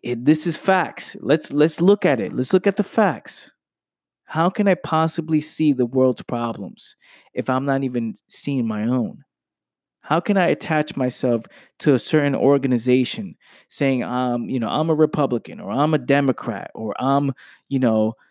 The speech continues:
uh, I'm whatever"? You associate yourself with a group, but you don't even see your own problems. How you know what's best for the world if you don't know what's best for yourself? In order to see what's actually happening with the world,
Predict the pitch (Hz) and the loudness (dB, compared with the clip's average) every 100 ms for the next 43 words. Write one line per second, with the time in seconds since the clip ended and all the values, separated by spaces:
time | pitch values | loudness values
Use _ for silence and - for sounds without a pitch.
0 | _ - 95 - - - 156 170 175 180 | _ -16 -14 -14 -10 -2 0 2 4 4
1 | 160 95 76 120 117 113 - 170 180 - | 4 2 0 2 2 2 -2 2 2 2
2 | 165 143 117 127 - 135 123 - 123 - | 0 2 0 0 2 2 0 0 0 0
3 | 110 - 156 135 110 - _ _ - 117 | -6 4 6 6 4 -6 _ _ -12 -8
4 | - 165 165 151 139 123 113 - 156 135 | -4 0 0 0 -2 -4 -6 -6 -2 0
5 | 113 120 135 123 117 104 - 64 57 - | 0 0 0 0 -4 -6 -6 -10 -14 -18
6 | - _ _ _ _ _ _ _ _ _ | -20 _ _ _ _ _ _ _ _ _
7 | _ _ _ _ _ _ _ _ 156 175 | _ _ _ _ _ _ _ _ -2 0
8 | 165 147 151 - 143 131 - - 139 123 | 0 2 0 2 2 2 -2 -8 -2 -2
9 | 117 120 107 85 - _ _ _ _ - | 2 2 2 -2 -10 _ _ _ _ -6
10 | 120 135 127 120 120 113 - _ - 117 | -2 0 0 0 2 0 -2 _ -6 -6
11 | - 120 113 - 101 - - 95 65 - | 0 0 0 -4 -6 -6 -8 -8 -8 -14
12 | - _ _ _ _ _ _ _ _ _ | -20 _ _ _ _ _ _ _ _ _
13 | _ _ - - 131 - 147 165 170 - | _ _ -18 -6 -4 4 4 4 2 0
14 | 135 - 151 131 - 135 139 135 - 143 | -2 -2 -2 0 -2 -2 -2 -2 0 0
15 | 123 127 - 123 117 110 110 110 107 101 | 2 -2 -2 -2 -2 -2 -2 -2 -2 -4